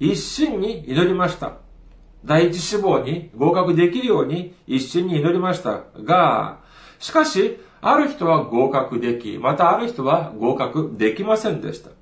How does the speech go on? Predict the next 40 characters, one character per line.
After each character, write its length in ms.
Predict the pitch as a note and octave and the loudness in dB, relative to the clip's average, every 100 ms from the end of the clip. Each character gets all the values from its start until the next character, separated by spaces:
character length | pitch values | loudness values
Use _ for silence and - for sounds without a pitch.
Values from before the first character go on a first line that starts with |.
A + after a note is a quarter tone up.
| _ | _
で 100 | - | 0
は、 220 | D4+ - - - | 2 2 -2 -12
合 240 | C3+ F#3 B3 | 2 4 6
格 280 | A#3+ A#3+ | 2 2
で 160 | D#3 D#3+ | 4 4
き 80 | C4 | 4
な 160 | C#4 | -2
か 120 | B3+ D3+ | -2 -4
っ 140 | - | -4
た 120 | A#2+ | -8
人 280 | A#2 - A#2+ | -6 -4 -4
っ 160 | - - | -4 -2
て 80 | C#3 | 0
い 100 | C3+ | 2
う 40 | |
の 140 | A2 | 0
は、 400 | G#2+ B2 G2 - - - | 2 4 4 -2 -14 -4
そ 100 | G#3+ | 2
の 160 | A3 | 4
お 80 | - | 4
祈 100 | A3+ | 2
り 80 | G3+ | 2
は 220 | G#3+ D#3+ | 2 0
無 120 | A#2 | 0
駄 100 | D#3 | 2
だ 80 | D#4 | 2
っ 120 | D#4+ | 2
た 120 | B2 | -6
と 100 | A#2+ | -4
い 120 | C3+ A#2 | -2 -2
う 80 | |
こ 100 | G#2+ | -2
と 100 | A#2+ | -2
な 100 | B2+ | 0
の 100 | B2+ | 0
で 120 | G2+ F#2+ | -2 -4
し 100 | G#2+ | -4
ょ 120 | F#2+ | -6
う 60 | |
か？ 180 | - F2+ | -8 -14